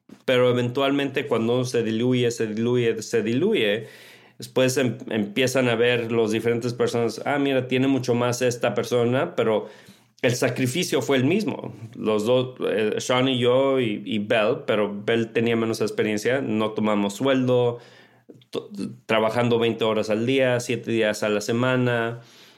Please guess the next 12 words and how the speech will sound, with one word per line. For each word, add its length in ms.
cada 240
uno 220
haciendo 600
cosas 560
distintas, 880
pero 720
el 80
sacrificio 720
fue 160
el 80
mismo. 440
Entonces, 500